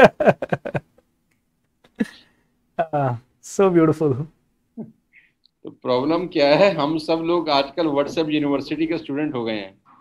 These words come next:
Speaker 1: हम्म।
Speaker 2: जहां से वीडियो आया, उसी को ज्ञान समझ के बांटना शुरू कर देते हैं।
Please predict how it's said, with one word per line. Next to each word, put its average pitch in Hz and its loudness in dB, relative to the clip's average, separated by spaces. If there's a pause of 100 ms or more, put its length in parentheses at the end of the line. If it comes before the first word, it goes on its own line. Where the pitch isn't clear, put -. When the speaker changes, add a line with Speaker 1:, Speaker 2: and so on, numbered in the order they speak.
(400)
Speaker 1:
हम्म। 156 0
Speaker 2:
जहां 151 0
से 180 -2
वीडियो 160 2
आया, 165 4
उसी 170 0
को 175 0
ज्ञान 143 0
समझ 151 -2
के 175 -4
बांटना 127 -2
शुरू 127 -6
कर 107 -6
देते 92 -16
हैं। 85 -20